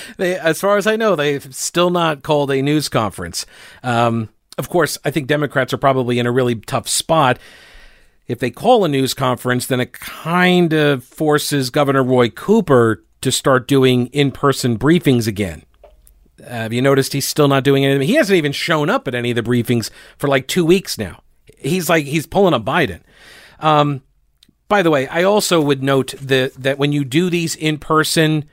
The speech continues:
uh, press conferences, that, uh, y-, it, there's a, just a different dynamic, and also there's a different dynamic always at play, I find, when the people at the press conference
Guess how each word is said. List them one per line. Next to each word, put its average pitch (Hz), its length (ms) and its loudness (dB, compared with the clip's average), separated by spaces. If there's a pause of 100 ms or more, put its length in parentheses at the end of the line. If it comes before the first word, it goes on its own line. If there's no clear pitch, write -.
(540)
uh, 127 340 -6 (300)
press - 240 -4
conferences, 170 760 -2 (760)
that, 139 640 -2
uh, 127 240 -4
y-, 139 200 -14
it, 165 240 -4
there's 156 200 2
a, 151 60 0
just 165 220 -4
a 143 40 -2
different 156 600 -2
dynamic, 135 680 0 (220)
and 151 140 4
also 143 320 4
there's 139 180 2
a 139 60 0
different 131 320 -2
dynamic 123 440 0
always 127 260 2
at 123 100 -2
play, 120 360 2 (140)
I 117 200 0
find, 123 440 0
when 110 300 -2
the 113 320 -2 (260)
people 139 300 -2
at 127 80 -2
the - 80 -8
press 139 240 0
conference 127 520 -2